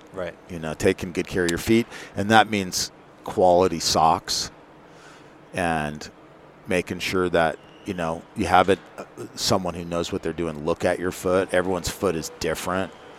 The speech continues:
Speaker 2: different arch types and
Speaker 1: Yeah.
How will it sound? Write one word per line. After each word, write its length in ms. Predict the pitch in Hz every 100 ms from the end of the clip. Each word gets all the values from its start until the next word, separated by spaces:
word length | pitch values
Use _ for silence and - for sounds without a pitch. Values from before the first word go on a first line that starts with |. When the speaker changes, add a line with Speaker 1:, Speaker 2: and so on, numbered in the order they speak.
| - - - -
Speaker 2:
different 340 | 92 90 85 -
arch 420 | 87 87 - -
types 640 | - 95 87 87 - -
and 120 | 85 69 71 - - - -
Speaker 1:
Yeah. 120 | 87